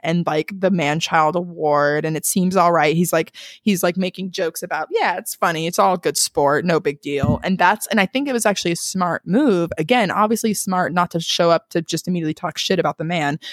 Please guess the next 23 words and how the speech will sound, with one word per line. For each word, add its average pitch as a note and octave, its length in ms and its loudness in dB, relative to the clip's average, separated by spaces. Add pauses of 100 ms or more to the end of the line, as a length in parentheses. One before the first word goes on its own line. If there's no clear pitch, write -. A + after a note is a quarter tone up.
(100)
or F3 80 4
the F3 120 4
other D#3+ 120 0
dude, E3 420 0
but D3 260 0 (580)
to A3 100 0
show G3 260 4
up F3+ 140 0
and F3 140 -2
also E3+ 400 2
play D#3+ 340 0
up D#3 140 0
exactly D#3+ 400 -2
what E3 80 0
he E3 60 -2
said D#3 280 0
in D3+ 120 0
his D#3 180 -2
interview E3 340 -2
prior, F#3+ 480 2
which C#3+ 180 -4
is D3 140 -8
like, C3 240 -4